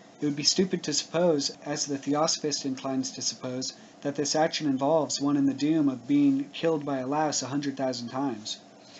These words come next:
This ledger of karma is kept separate from the petty cash account, and in the respect of bulk, this petty cash account is very much bigger than the ledger.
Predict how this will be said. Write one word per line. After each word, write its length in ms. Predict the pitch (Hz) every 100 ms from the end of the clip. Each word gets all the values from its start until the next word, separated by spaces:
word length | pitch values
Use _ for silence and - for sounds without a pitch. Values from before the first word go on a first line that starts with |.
| - -
This 220 | 160 165 160
ledger 360 | 170 180 170
of 100 | 123
karma 400 | - 160 180 139
is 140 | 127 -
kept 240 | 156 -
separate 400 | 160 156 151 -
from 140 | 139
the 60 | 131
petty 280 | - 147 131
cash 360 | - 156 -
account, 360 | - - 117 104 - - - -
and 100 | 147
in 80 | 143
the 60 |
respect 500 | 135 131 - 170 170
of 160 | 147 127
bulk, 320 | 160 165 135
this 240 | 139 143 139
petty 280 | - 156 139
cash 320 | 156 156 -
account 300 | - 135 131
is 100 | -
very 200 | 147 151
much 280 | 143 - 156
bigger 280 | 156 139
than 160 | 123 123
the 80 | 120
ledger. 380 | 131 139 110